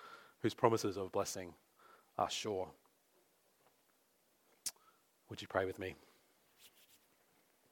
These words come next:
God, we thank you again today for your word and for these, uh, remarkable stories and the amazing way you worked in your people thousands of years ago. Uh, Father, I pray that everyone here would know what it is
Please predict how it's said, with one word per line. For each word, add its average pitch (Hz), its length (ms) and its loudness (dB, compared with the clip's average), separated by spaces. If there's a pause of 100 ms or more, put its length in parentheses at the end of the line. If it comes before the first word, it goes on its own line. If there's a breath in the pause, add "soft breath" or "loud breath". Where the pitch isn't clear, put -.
(840 loud breath)
God, 131 200 12
we 123 80 12
thank 127 260 12
you 127 120 12
again 131 280 12
today 127 260 12
for 127 160 4
your 113 120 10
word 127 340 12
and 127 120 10
for 127 100 2
these, 113 440 4 (520 loud breath)
uh, 131 80 12
remarkable 147 560 12
stories 165 500 12
and 147 100 10
the 139 40 12
amazing 147 380 12
way 135 200 12
you 127 160 10
worked 127 260 10
in 135 60 2
your 117 100 6
people 120 320 6
thousands 120 480 10
of 104 160 2
years 113 380 6
ago. 113 440 10 (1000 soft breath)
Uh, 113 160 -4
Father, 120 300 12
I 147 240 12
pray 117 320 10
that 113 160 4
everyone 127 360 4
here 120 280 8
would 101 160 2
know 123 300 6
what 113 140 4
it 98 100 -2
is 101 360 -6